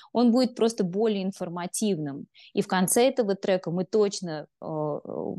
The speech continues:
примем более качественно информированное решение, э,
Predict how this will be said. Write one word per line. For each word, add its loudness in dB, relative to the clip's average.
примем 6
более 6
качественно -2
информированное -4
решение, 2
э, -4